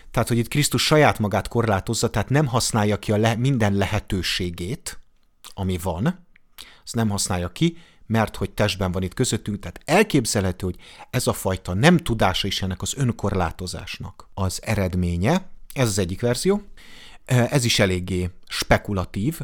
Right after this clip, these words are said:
A másik az még spekulatívabb gondolat, hogyha lehet ilyet mondani. Az pedig egy nagyon izgalmas teológiai elmélet, többek között, ö, Gregory E. Boydnak a nevéhez fűződik,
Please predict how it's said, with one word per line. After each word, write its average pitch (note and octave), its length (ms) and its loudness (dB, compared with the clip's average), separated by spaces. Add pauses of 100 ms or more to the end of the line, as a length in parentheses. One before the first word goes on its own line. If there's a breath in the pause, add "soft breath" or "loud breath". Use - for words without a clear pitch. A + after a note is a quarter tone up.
(100)
A A2 100 -6
másik A#2+ 380 2
az F#2 120 -4
még G#2 520 2
spekulatívabb G2+ 1300 2
gondolat, G2 500 -2
hogyha F#2+ 240 -8
lehet F2+ 280 -6
ilyet F2+ 220 -6
mondani. F#2 560 -2 (720 loud breath)
Az - 180 -2
pedig G#2+ 380 0
egy G2+ 120 2
nagyon B2+ 300 4
izgalmas G2+ 720 2
teológiai F#2+ 920 2 (160)
elmélet, A2 1080 2 (180)
többek C#3 340 4
között, - 640 -4
ö, G2 220 0 (120)
Gregory A2 800 4
E. G#2+ 40 4
Boydnak G2+ 640 4
a G2+ 60 0
nevéhez F2+ 600 -2
fűződik, F#2+ 920 -4